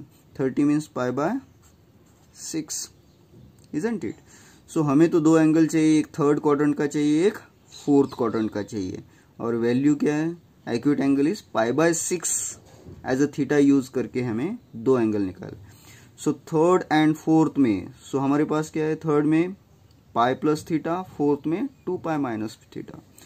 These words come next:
So, your theta is पाई प्लस theta, theta in the sense acute angle, associated acute angle is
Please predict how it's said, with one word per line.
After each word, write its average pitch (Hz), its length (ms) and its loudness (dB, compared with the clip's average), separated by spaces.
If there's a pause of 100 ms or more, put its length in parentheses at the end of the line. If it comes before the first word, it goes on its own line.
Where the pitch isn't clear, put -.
(220)
So, 127 220 -4
your 127 120 0 (140)
theta 147 320 -6 (240)
is - 280 -6 (1700)
पाई 139 240 4 (120)
प्लस 139 240 2
theta, 110 320 -6 (100)
theta 139 280 0
in 143 140 4
the 143 120 0
sense 175 240 -2 (100)
acute 131 300 0
angle, 98 300 -2 (500)
associated 135 580 0
acute 127 380 -6
angle 131 260 -4
is 156 180 -4